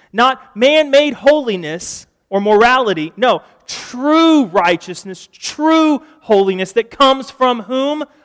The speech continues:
God. It is so important, church, for you to realize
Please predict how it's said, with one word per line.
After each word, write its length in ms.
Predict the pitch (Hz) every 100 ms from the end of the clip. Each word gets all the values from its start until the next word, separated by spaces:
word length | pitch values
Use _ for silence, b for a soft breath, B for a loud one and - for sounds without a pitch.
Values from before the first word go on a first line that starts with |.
| b 170
God. 480 | 147 196 156 127 - _ _ _ _ _ _ _ _ _ _ -
It 140 | 220
is 200 | 180 - b b
so 520 | _ - - - 311 330
important, 440 | 320 311 262 208
church, 340 | - 180 175 _ b
for 100 | -
you 200 | 208 233
to 80 | 269
realize 560 | 269 269 226 175 160